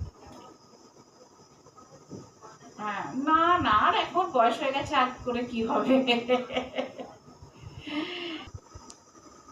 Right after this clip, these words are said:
হ্যাঁ মা, রাখছি তাহলে, পরে আবার কথা বলবো, ঠিক আছে? দেখো না,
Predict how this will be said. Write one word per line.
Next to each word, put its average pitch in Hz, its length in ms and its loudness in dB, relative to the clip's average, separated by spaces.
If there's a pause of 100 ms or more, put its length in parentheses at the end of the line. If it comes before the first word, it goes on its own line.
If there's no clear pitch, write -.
(960)
হ্যাঁ 311 160 4
মা, 240 180 2
রাখছি 262 380 0
তাহলে, 220 380 0
পরে 226 200 2
আবার 226 220 2
কথা 196 240 -2
বলবো, 196 240 -6
ঠিক 294 200 -12
আছে? 539 360 0
দেখো 302 260 0
না, 294 220 0